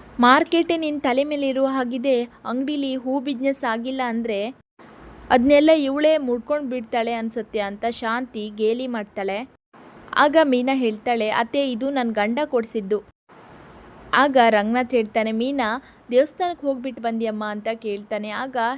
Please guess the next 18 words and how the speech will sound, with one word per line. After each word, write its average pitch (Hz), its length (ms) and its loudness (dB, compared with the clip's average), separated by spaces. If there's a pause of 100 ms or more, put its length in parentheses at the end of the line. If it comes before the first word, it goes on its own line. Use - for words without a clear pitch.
(100)
ಶ್-, - 380 -18 (1700)
ಮೀನಾ 277 340 -2
ಹೇಳ್ತಾಳೆ, 226 540 -2
"ಹ್ಞೂ 240 240 -4
ಮಾವ" 240 280 -4 (720)
ಅಂತ 262 300 2 (140)
ಹೇಳ್ತಾಳೆ. 220 640 0
ಆಗ 277 260 2
ಸೂರ್ಯ 277 360 -2 (100)
"ಅಪ್ಪ, 208 180 -4 (100)
ಅಪ್ಪ, 233 260 -4
ಅಪ್ಪ, 247 260 -4
ಅಪ್ಪ" 254 220 -6
ಅಂತ 226 260 -6
ಕುಣ್ಕೊಂಡು 254 600 -2 (120)
ಓಡೋಡ್ 233 400 0
ಬರ್ತಾನೆ. 214 460 -6 (720)
ಆಗ 269 200 6